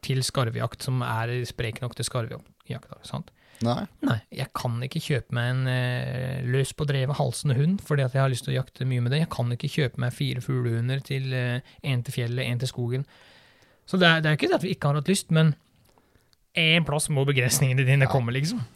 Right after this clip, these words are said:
Speaker 2: Og klart,
Speaker 1: Ja.
Speaker 2: det som du sier da, å, å få det, få det egentlig tilrettelagt for seg, det, da, da er det så
Speaker 1: Ja.
Speaker 2: enkelt å bare si ja, og så delta.
Speaker 1: Ja, men så er det da lettere å gjøre en, eh, byttehandel senere da, ikke sant? For jeg, alle vet jo det at jeg sikler på fuglehund nå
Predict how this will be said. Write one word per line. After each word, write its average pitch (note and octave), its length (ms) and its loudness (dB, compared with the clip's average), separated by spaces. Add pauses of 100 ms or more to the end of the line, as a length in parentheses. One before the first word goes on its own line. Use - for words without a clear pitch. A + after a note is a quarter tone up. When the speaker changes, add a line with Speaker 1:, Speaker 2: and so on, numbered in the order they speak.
Speaker 2:
Og A#2+ 120 -2
klart, A2+ 300 4
Speaker 1:
Ja. F#3 100 0
Speaker 2:
det A2+ 280 0
som G#2 120 -2
du G#2 40 -2
sier G2+ 200 2
da, G2+ 120 -2
å, G2+ 380 -2
å A#2 120 -4
få A#2 260 2
det, F#2+ 180 2 (460)
få B2+ 200 0
det A2+ 120 2
egentlig G#2+ 120 -10
tilrettelagt G#2 680 -4
for D2+ 120 -4
seg, A2 160 -6
det, - 180 -8
da, A2+ 140 4
da - 420 -10
er - 20 0
det A2+ 80 -2
så A2 60 0
Speaker 1:
Ja. - 60 -
Speaker 2:
enkelt G2 140 -2
å F#2+ 60 0
bare F#2+ 80 -2
si G2 160 2
ja, A2 100 6
og C#3+ 180 4
så A2+ 100 0
delta. G2 360 0
Speaker 1:
Ja, C4 380 4
men F3 120 2
så A#3 200 2
er F3+ 60 4
det F3+ 60 -2
da E3+ 120 4
lettere E3 260 -2
å C#3+ 80 0
gjøre C#3+ 160 2
en, C#3+ 200 0
eh, C#3+ 200 2
byttehandel C3 540 -4
senere A#2+ 340 -2
da, D#3 80 -4
ikke C3 140 -4
sant? C3+ 180 -6
For - 100 -6
jeg, C#3 240 -2
alle C#3 220 -6
vet B2+ 160 -4
jo C#3 60 -4
det C3 100 -4
at B2+ 60 -6
jeg B2 220 -4
sikler - 300 -4
på B2+ 200 -2
fuglehund A#2 340 0
nå B2+ 80 2